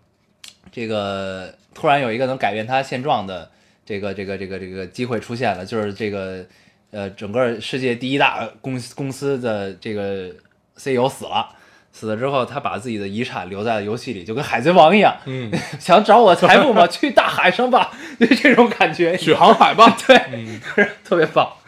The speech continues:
Speaker 1: 然后呢，就，然后就，就等于他，哎，抓住，就看到这么一个生活的希望，
Speaker 2: 嗯。
Speaker 1: 这么一个机会。
Speaker 2: 嗯。
Speaker 1: 然后
Speaker 2: 这应该是不止他看到了啊，
Speaker 1: 对，就是
Speaker 2: 就是整个所，所有的人
Speaker 1: 在这个游戏里
Speaker 2: 都在冲，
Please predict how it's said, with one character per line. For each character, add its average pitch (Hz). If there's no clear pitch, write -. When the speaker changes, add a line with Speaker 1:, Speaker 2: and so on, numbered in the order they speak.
Speaker 1:
然 139
后 175
呢， 139
就， 131
然 127
后 139
就， 127
就 139
等 113
于 131
他， 143
哎， 127
抓 123
住， 123
就 123
看 135
到 113
这 117
么 110
一 104
个 113
生 160
活 160
的 170
希 165
望， 226
Speaker 2:
嗯。 117
Speaker 1:
这 104
么 110
一 117
个 123
机 120
会。 120
Speaker 2:
嗯。 110
Speaker 1:
然 208
后 214
Speaker 2:
这 277
应 -
该 -
是 269
不 277
止 123
他 202
看 156
到 120
了 -
啊， -
Speaker 1:
对， 110
就 113
是 110
Speaker 2:
就 127
是 113
整 113
个 170
所， 147
所 139
有 233
的 123
人 110
Speaker 1:
在 156
这 151
个 147
游 143
戏 208
里 139
Speaker 2:
都 -
在 -
冲， 98